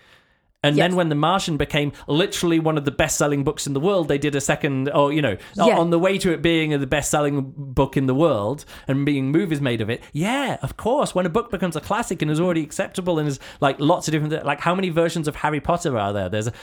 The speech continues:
Speaker 1: there, I know there's the British English version and the American, like, they have different people
Speaker 2: Right.
Speaker 1: doing, uh, the audiobook narration
Speaker 2: Okay.
Speaker 1: in different markets.
Speaker 2: Yes. Yes.
Speaker 1: And I was like, "Oh, that already reminds me of that list that we saw before.
Speaker 2: Yeah.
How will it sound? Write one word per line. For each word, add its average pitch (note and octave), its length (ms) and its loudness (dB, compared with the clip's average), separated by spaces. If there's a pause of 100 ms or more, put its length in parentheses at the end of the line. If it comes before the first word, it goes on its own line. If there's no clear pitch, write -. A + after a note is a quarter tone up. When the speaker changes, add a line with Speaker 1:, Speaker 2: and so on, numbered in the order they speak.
(120)
Speaker 1:
there, C#3+ 180 0
I C#3+ 60 0
know D#3+ 140 2
there's E3 180 0
the C#3+ 80 -4
British D#3+ 340 -2
English C#3+ 300 -2
version C3 300 -2
and C#3+ 240 0
the C3+ 60 0
American, D3+ 340 0
like, A#2+ 160 -2
they C3+ 80 2
have C#3 160 -2
different D3+ 320 -4
people C#3+ 500 -2
Speaker 2:
Right. F#3+ 720 -2
Speaker 1:
doing, C#3 520 0 (200)
uh, C#3 160 0
the C#3+ 180 2
audiobook E3 360 2
narration G#2+ 560 -2
Speaker 2:
Okay. - 300 -2
Speaker 1:
in D#3+ 180 2
different C#3+ 400 -2
markets. E3 580 -2
Speaker 2:
Yes. F#3+ 360 -4 (720)
Yes. F3+ 380 -6
Speaker 1:
And B2+ 120 -6
I - 20 -2
was C3 120 -2
like, C#3 200 -8
"Oh, A#3 300 -4
that C#3 180 -6
already A3+ 520 -4 (120)
reminds E3+ 480 -2
me D3 120 0
of C3 100 -2
that C#3+ 160 -2
list G3 220 -2
that - 120 -2
we C#3+ 60 -2
saw C3+ 180 -2
before. B2 480 -2 (140)
Speaker 2:
Yeah. G2+ 80 -12